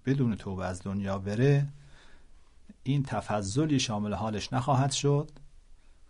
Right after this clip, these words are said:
و این گناهش بخشیده نمیشه. اما این یک دسته. دسته دوم، کبائری که درش حق اللهه،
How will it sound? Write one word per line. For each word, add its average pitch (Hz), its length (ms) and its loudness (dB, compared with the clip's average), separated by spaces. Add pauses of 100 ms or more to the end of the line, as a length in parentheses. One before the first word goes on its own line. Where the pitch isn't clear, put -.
(200)
و - 80 -8
این 156 200 2
گناهش 123 380 4
بخشیده 110 760 -2 (520)
نمیشه. 87 460 -4 (840)
اما 151 400 0 (460)
این 143 140 6
یک 139 160 4
دسته. - 300 -4 (840)
دسته 180 420 4
دوم، 156 600 0 (420)
کبائری 120 720 2
که 151 120 -2
درش 135 360 0
حق - 480 -4
اللهه، 113 600 2